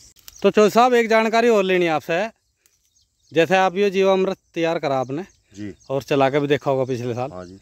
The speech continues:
Speaker 1: तो आपको मतलब क्या अंतर लगा इससे?
Speaker 2: इसका अंतर यो है जी,
Speaker 1: जी।
Speaker 2: जैसे हम खेत में यूरिया गि-, फ-, गे रहे हैं,
Speaker 1: हाँ जी।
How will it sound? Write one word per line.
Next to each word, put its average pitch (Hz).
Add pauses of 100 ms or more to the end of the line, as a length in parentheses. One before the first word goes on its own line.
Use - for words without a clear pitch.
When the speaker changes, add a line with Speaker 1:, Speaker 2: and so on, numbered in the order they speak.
Speaker 1:
तो 143
आपको 143
मतलब 156
क्या 160
अंतर 139
लगा 104
इससे? - (800)
Speaker 2:
इसका 160
अंतर 208
यो 196
है 123
जी, 139 (320)
Speaker 1:
जी। 120 (360)
Speaker 2:
जैसे 160
हम 220
खेत 180
में 220
यूरिया 190
गि-, 147
फ-, 131
गे 120
रहे 123
हैं, 127
Speaker 1:
हाँ 123
जी। 117